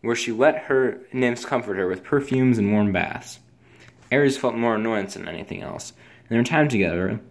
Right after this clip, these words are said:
Aphrodite had borne two children, two of whom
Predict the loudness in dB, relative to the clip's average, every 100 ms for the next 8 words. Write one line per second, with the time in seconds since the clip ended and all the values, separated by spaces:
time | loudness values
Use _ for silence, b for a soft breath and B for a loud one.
0 | -20 _ _ -4 0 2 4 2 2 2
1 | 4 4 2 0 -8 -6 2 2 2 -2
2 | -2 -6 -10 -16 -8 4 6 6 2 -4
3 | -4